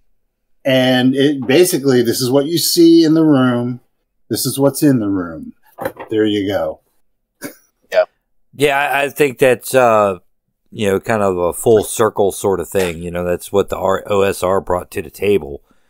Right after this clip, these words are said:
Speaker 3: was, Hey, let, let's just trust the G M, trust the players to come up with their own thing. Here's a, here's a quick and dirty framework to get that done.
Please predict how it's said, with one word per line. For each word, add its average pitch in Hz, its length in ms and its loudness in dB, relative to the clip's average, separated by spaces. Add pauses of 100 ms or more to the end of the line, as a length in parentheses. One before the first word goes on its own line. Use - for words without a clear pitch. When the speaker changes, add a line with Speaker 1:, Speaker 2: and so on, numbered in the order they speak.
(360)
Speaker 3:
was, 82 460 -4 (360)
Hey, 98 200 -4
let, 92 140 -8 (320)
let's - 280 -6
just - 300 -4 (880)
trust - 420 0
the 151 80 -6
G 135 320 0
M, 127 180 2
trust 127 300 0
the 117 80 -8
players 107 540 0
to - 100 -8
come 104 240 -4
up 101 160 -4
with 98 140 -6
their 92 160 -2
own 107 240 -2
thing. 95 380 -6 (580)
Here's 104 360 -2
a, 98 360 2
here's 98 240 -2
a 92 200 0 (280)
quick 113 320 2
and 90 240 -10
dirty 92 280 -2
framework 85 600 -8
to - 100 -18
get 80 220 -10
that 78 220 -12
done. - 240 -14